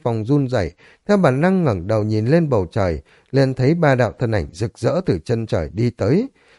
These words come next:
Trong đó có Hoàng Nham, họ đã từng gặp qua. Về phần người có dung mạo xấu xí bên cạnh Hoàng Nham thì bọn họ có chút lạ lẫm,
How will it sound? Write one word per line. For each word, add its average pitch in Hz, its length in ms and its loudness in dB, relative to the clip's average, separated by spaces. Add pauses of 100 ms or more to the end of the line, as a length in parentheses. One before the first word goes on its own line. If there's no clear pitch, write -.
(140)
Trong 190 220 4
đó 127 220 4
có 143 200 -2
Hoàng 113 340 -2
Nham, 113 260 -2 (160)
họ 131 180 -4
đã 151 180 0
từng 90 180 -2
gặp 87 260 -4
qua. 123 280 0 (500)
Về 143 180 4
phần 131 320 0
người 123 140 2
có 180 140 0
dung 180 220 4
mạo 123 200 2
xấu 120 220 -2
xí 123 260 0
bên 143 220 2
cạnh 120 240 -4
Hoàng 92 300 -6
Nham 113 240 -2 (300)
thì 147 100 2
bọn 143 200 2
họ 131 180 -4
có 151 140 -4
chút 233 220 -2
lạ 123 260 0
lẫm, 147 300 -2